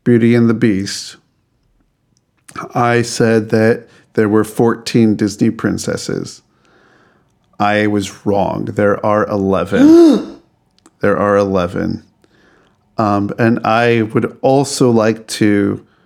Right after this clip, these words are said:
Speaker 1: personally apologize to Merida from Brave because she is one of the eleven. So the eleven Disney princesses are Belle, Rapunzel,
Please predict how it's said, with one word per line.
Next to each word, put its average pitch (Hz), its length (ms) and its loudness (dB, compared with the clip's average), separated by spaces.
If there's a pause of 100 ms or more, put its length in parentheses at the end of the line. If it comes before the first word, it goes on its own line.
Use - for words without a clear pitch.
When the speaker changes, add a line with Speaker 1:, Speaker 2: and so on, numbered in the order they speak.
(880)
Speaker 1:
personally 131 500 2
apologize 98 1040 -2 (240)
to 107 480 -2 (120)
Merida 101 600 -2 (400)
from 104 260 -2
Brave 98 560 -2 (680)
because 110 380 -2
she - 300 0
is 107 240 0
one 110 220 2
of 101 180 -2
the 107 120 0
eleven. 95 600 -6 (840)
So - 260 -2
the 107 200 2
eleven 113 500 0
Disney 117 320 2
princesses 101 960 -2 (720)
are 101 220 -2
Belle, 113 680 0 (440)
Rapunzel, 110 880 0